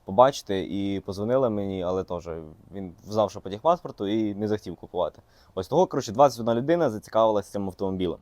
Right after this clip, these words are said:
Більшість із, е, тих людей, які цікавились, це деяким я навіть просто не відповідав. Того, що,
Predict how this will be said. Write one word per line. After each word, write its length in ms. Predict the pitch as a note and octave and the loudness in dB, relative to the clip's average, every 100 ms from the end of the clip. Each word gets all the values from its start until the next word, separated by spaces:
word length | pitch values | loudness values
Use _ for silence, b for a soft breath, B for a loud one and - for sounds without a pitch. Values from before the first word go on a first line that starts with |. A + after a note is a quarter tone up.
| _ | _
Більшість 800 | B2+ A3+ B3+ - F3+ D3+ - - - | 0 2 2 2 -2 -4 -8 -10 -2
із, 420 | C3+ B2 G#2+ A2+ | 0 0 -2 0
е, 560 | A2 G#2+ G#2 G2+ F#2+ F2 | 0 2 2 0 -2 -2
тих 200 | A2 G2+ | -2 -2
людей, 180 | G#2 G#2 | 0 0
які 160 | G#2 | -2
цікавились, 540 | - - D#3+ D3+ A#2+ - | -4 4 6 6 2 -2
це 640 | - G2+ F#2+ F2+ F2 D2+ - - - _ _ _ _ _ _ - | -2 0 2 0 -2 -4 -10 -20 -20 _ _ _ _ _ _ 2
деяким 320 | C3 C#3+ B2+ | 4 6 4
я 60 | A#2+ | 2
навіть 200 | A#2 G#2 | 0 0
просто 240 | A#2 - | -4 -2
не 100 | G#2+ | -2
відповідав. 560 | G2+ - G2 F2 D#2+ E2 - - | -2 -4 -2 0 0 -4 -16 -10
Того, 220 | F#2 F#2 | -6 -4
що, 520 | - F#2+ F2+ F2 D#2+ | -4 -2 0 -2 -4